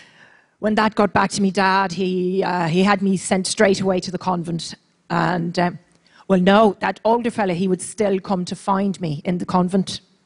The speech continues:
Yeah, he'd leave me notes tucked into the holes in the brick at the back of the charity shop so we could meet. And, um, he'd tell me g-, how he's leaving his wife, and, um, I, I believed him,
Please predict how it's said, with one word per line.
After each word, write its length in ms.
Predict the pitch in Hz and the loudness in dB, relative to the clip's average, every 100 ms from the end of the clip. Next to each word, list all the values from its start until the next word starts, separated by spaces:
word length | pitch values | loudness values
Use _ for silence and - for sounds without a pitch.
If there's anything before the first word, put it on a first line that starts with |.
| _ _ - | _ _ -4
Yeah, 420 | 180 196 277 285 - _ | 0 4 4 2 -2 _
he'd 220 | 151 190 | -2 -2
leave 300 | 202 208 233 | 2 2 2
me 160 | 214 190 | 2 2
notes 560 | 180 202 180 - - - | 4 4 2 -6 -14 -10
tucked 280 | - 190 - | -2 -2 -2
into 220 | 190 175 | -8 -4
the 120 | 185 170 | -4 0
holes 400 | 185 190 175 185 | 2 2 0 -4
in 100 | 175 | -6
the 80 | |
brick 320 | 156 190 180 156 | -2 -2 0 -4
at 80 | |
the 80 | 185 | -4
back 180 | 170 170 | -4 -4
of 60 | 175 | -6
the 80 | |
charity 400 | - 180 180 180 | -4 0 0 -2
shop 280 | 156 175 175 | -4 -4 -6
so 120 | - | -6
we 100 | 170 | -4
could 160 | 156 156 | -4 -4
meet. 420 | 170 180 147 - - - - - - - - - - _ _ | -2 -2 -2 -10 -20 -20 -20 -20 -20 -20 -20 -20 -20 _ _
And, 400 | 175 175 180 180 | 2 4 2 0
um, 400 | 180 170 170 165 165 | 0 0 0 -2 -2
he'd 160 | 160 | -2
tell 200 | 190 180 | 0 2
me 220 | 180 170 | 4 2
g-, 120 | 160 180 - - - | 0 -6 -12 -18 -12
how 160 | - 180 | -2 0
he's 180 | 165 | 2
leaving 340 | 190 208 202 190 | 4 6 6 2
his 160 | 170 | -2
wife, 680 | 165 170 180 180 175 - - | -2 -2 0 0 -2 -4 -14
and, 440 | 160 156 156 151 | -12 -10 -12 -12
um, 340 | 165 156 151 - | -14 -12 -14 -14
I, 380 | - - - 190 | -16 -14 -4 -2
I 40 | |
believed 440 | 220 262 403 - | 2 4 4 2
him, 200 | 196 - | -14 -14